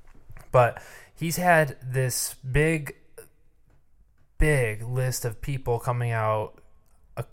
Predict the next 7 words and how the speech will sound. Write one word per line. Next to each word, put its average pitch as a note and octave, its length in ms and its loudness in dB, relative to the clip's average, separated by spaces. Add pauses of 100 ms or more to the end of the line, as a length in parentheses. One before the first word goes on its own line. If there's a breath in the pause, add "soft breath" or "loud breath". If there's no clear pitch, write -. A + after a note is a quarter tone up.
(120)
um, A2 440 0
alleging A2+ 600 0 (100)
a A2+ 80 -6
sexual, A#2+ 500 -2 (260)
sexual E3 440 4
assault, - 600 0
uh, B2+ 160 0